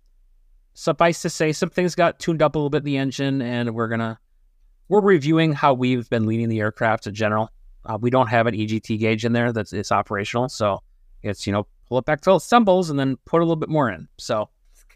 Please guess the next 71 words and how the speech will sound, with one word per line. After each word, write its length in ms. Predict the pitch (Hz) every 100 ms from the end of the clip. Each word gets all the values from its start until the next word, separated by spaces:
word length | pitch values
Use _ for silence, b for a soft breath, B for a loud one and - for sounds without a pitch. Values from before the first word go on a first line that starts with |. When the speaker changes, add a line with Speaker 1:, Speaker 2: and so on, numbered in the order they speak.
| -
Speaker 2:
kind 120 | 247
of 60 | 190
the 120 | 185
old 160 | 196
school 220 | - - 180
way 100 | 175
to 80 | 170
do 100 | 175
it. 40 |
That's 120 | 190 143
Speaker 1:
That's 180 | 185
Speaker 2:
how 60 | 160
I 120 | 180
was 180 | 185 -
taught. 360 | 180 156 160 -
Speaker 1:
that's 220 | 165 -
what 80 | 190
we 100 | 196
got. 280 | 220 294 -
So 140 | -
that's 180 | 143 147
what 60 | 156
we 60 |
get 140 | 175 170
to 80 |
work 200 | 160 226 -
with. 140 | -
So, 300 | - 127 117 - - _ _ _ -
um, 260 | 160 156
no, 140 | 170 214
just 400 | 220 - - - 165
making 260 | 135 151
sure 220 | 135 156
that 80 | 147
we're 120 | 135
being 220 | 127 127 127
really 200 | 123 113
diligent 420 | 113 113 113 107
about 220 | 104 104
that. 320 | 101 120 151
And 220 | 110 107 107 - _ _ _ -
we 100 | 151
have 220 | 147 175
been 100 | 175
doing 180 | 160 156
a 40 |
lot 180 | 135 131
of 80 | 110
training 380 | - 113 117 123
in 100 | 127
it. 120 | 110
So, 260 | - 120 110
I 40 |
mean, 140 | 110 113
there's 420 | 110 110 - - _ _ - _ -
plenty 200 | 131 120
of 80 | 110
times 320 | 120 113 110
where 120 | 110
we're 120 | 104 104
working 240 | 107 117
the 80 | 101
pattern, 340 | 107 104 104
you're 100 | 101
running 280 | 98 101 101
full 160 | - 104
Rich 220 | 98 -
a 40 | 98
lot. 360 | 98 98 -
And 200 | - 101 - _ _ -
Speaker 2:
Yeah, 180 | 180